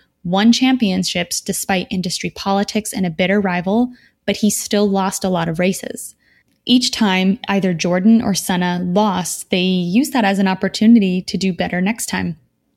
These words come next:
Each performance of theirs was progress, not failure. Their experience grew the more they put themselves out there.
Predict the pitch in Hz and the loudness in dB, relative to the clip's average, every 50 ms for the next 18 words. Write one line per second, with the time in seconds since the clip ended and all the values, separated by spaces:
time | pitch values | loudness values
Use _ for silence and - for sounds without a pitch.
0 | _ _ _ - 214 - - - 233 226 - 208 196 190 208 202 - 240 214 226 | _ _ _ -2 -2 0 0 0 -2 0 2 2 2 2 2 2 2 0 2 2
1 | 233 233 240 240 - 226 - - - - - 208 226 220 208 - - - 196 - | 4 4 4 2 2 -2 -6 -8 -8 -6 -2 -2 -2 0 -2 -4 -8 -8 -12 -12
2 | - - - - 196 190 185 - - - - 208 220 208 - - 208 - - _ | -12 -12 -6 -2 -2 -2 -2 -4 -6 -4 0 2 2 2 0 -2 -6 -10 -10 _
3 | _ _ - - 208 208 202 202 - - - - 202 202 214 233 240 233 233 - | _ _ 0 2 2 2 2 0 -4 -8 -4 -2 0 2 4 4 4 4 2 -2
4 | - - 185 190 214 240 240 214 196 196 190 196 190 180 180 180 185 214 214 - | -6 -6 0 2 4 6 6 6 4 4 2 2 2 2 0 0 0 -2 -2 -4
5 | 196 - - 185 175 - 185 185 185 185 - - 185 - - 202 - - - - | -6 -8 -6 -6 -6 -4 -4 -6 -6 -4 -4 -4 -4 -2 -2 -4 -4 -4 -6 -10